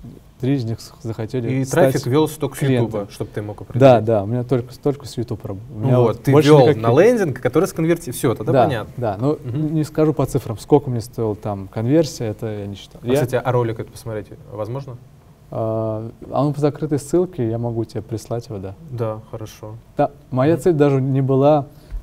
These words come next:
Speaker 1: знаешь, этого ролика клиентов все найти. Я понимал, то есть
Speaker 2: Узнаваемость,
Speaker 1: первая,
Speaker 2: да.
Speaker 1: э,
Speaker 2: Мгм.
Speaker 1: штука воронки, э, горлышко воронки — это узнаваемость, чтобы просто знали, что вот есть такой Дмитрий Гуров, он специалист по Ютубу и по Google видеорекламе.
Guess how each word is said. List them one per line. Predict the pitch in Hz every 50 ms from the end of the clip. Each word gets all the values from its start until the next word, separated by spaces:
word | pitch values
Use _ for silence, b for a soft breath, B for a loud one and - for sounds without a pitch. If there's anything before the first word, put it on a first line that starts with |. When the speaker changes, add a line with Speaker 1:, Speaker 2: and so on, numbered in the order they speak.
| - -
Speaker 1:
знаешь, | 110 117 123 127 123 123 - -
этого | 120 117 113 113 110 113
ролика | 127 135 135 131 135 135 123 113 113 107 101 95 - - - _ -
клиентов | - 131 131 139 131 123 127 107
все | - - - 107
найти. | 101 98 95 - - - - - - - - - - - - -
Я | 120 123 120
понимал, | 123 - 127 123 123 127 139 143 139 139
то | 139 - -
есть | 147 117
Speaker 2:
Узнаваемость, | 123 131 127 101 98 95 95 92
Speaker 1:
первая, | 156 160 160 156 139 131 127 123 117
Speaker 2:
да. | 107 98 101 135 131 139
Speaker 1:
э, | 160 170 - 143 131 123 113
Speaker 2:
Мгм. | 110 120 - - - 104 - 117 127 131 131 - -
Speaker 1:
штука | - - - 127 - 131
воронки, | 113 117 123 139 170 190 180 156 - 135 120 120 B B B B B B B B _ _ -
э, | 117 107 104 104
горлышко | 104 110 123 113 110 107 101 - - 113
воронки — | 117 127 156 156 139 -
это | 117 - 120
узнаваемость, | 113 107 117 117 110 107 101 98 95 -
чтобы | - 110 -
просто | - - 151 143 - - 110 -
знали, | - 110 113 120 107 101 95
что | - - - 107
вот | 104 101 -
есть | - 107 95 -
такой | 110 - - 107
Дмитрий | 110 123 127 120 143 147
Гуров, | 139 147 190 196 180 135 - -
он | 143 143
специалист | - - - - 123 120 127 127 127 -
по | - - 117 113 110 110 113 113
Ютубу | 110 117 113 - 160 147 117 113 110
и | 104
по | 101 - - 120 117 113 110 117 B B B B -
Google | 120 117 120 120 127 113 107
видеорекламе. | 101 98 107 113 101 110 98 98 95 - 110 95 90